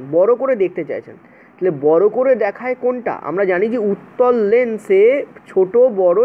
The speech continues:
এবং সমান আকারের প্রতিবিম্ব তৈরি হয়। তাহলে answer এখানে কী হবে তোমাদের? উত্তল lens এখানে তোমাদের answer হবে, কারণ অবতল lens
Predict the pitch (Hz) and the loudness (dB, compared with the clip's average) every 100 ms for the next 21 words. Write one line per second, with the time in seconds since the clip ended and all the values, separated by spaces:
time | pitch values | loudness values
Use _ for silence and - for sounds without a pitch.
0 | 240 196 226 233 - 190 196 196 202 226 | 2 0 -2 -6 -8 -6 -4 -6 -4 -4
1 | 214 208 214 220 226 233 233 240 294 - | -4 -4 -4 -4 -2 0 0 -2 -4 -12
2 | - - - 160 165 165 165 220 240 233 | -20 -20 -6 -2 0 0 -2 -2 -2 -4
3 | 277 269 269 247 165 147 147 - 180 165 | -2 -2 -2 -2 -2 -4 -6 -4 0 0
4 | 139 147 143 170 170 180 185 175 123 107 | 0 -2 -4 -6 -4 -4 -4 -4 -6 -8
5 | - 67 - - - - - 165 208 185 | -10 -10 -10 -18 -20 -20 -6 -2 0 2
6 | 170 185 233 233 240 240 | 2 0 0 2 0 -2